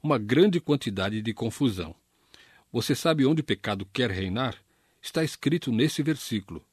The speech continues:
Onde quer reinar? Em seu o quê? Corpo. Seu corpo mortal. O que significa mortal? Corruptível. Nosso corpo mortal é que habitará eternamente com Deus? Não. Será nosso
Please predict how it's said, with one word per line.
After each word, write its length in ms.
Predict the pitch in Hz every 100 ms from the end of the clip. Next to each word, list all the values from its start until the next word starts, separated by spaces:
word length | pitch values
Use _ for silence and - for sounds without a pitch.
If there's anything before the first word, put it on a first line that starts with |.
| _
Onde 300 | - 180 117
quer 220 | 98 104 85
reinar? 420 | 101 90 85 82 _ _ _ _ _
Em 140 | 123 123
seu 340 | - 160 170
o 120 | - 123
quê? 300 | - 90 - _ -
Corpo. 420 | 180 170 - - _
Seu 220 | - - 185
corpo 400 | - 170 165 170
mortal. 540 | 165 - - 104 95 _ _ _
O 60 | 190
que 100 | -
significa 540 | 233 202 175 160 -
mortal? 480 | 113 104 - 85 82 _ _ -
Corruptível. 720 | 180 170 - - 175 92 78 _ - - -
Nosso 320 | 135 147 156
corpo 400 | - 180 185 139
mortal 560 | 110 90 - 131 127 - _
é 100 | 131
que 140 | - 135
habitará 500 | 117 - 110 107 110
eternamente 580 | - 117 92 95 104
com 160 | - 87
Deus? 440 | 98 143 101 - -
Não. 340 | 165 113 117 _ _ _
Será 300 | - 147 123
nosso 500 | 135 135 127 143 120